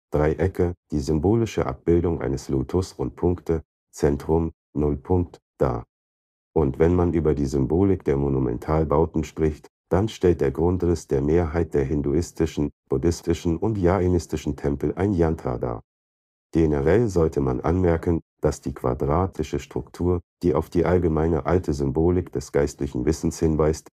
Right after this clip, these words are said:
sich auch in der architektonischen Tempelplanung widerspiegelt, die zu den anderen Religionen gehört.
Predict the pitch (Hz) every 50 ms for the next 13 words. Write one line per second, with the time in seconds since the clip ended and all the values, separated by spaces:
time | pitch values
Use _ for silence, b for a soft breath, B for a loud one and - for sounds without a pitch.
0 | _ _ _ _ - 113 110 - - 104 110 - - 82 85 80 71 - 69 69
1 | - 73 71 - 65 - - - 76 73 71 69 - - 67 67 - 80 76 76
2 | 78 67 67 - 78 73 73 76 78 76 71 69 78 82 82 82 80 - - -
3 | 76 73 76 69 67 - _ _ _ _ - 117 110 - - 107 104 117 113 -
4 | 82 85 87 80 71 69 69 67 69 65 65 62 60 71 69 67 67 65 65 55
5 | 53 62 64 65 58 64 -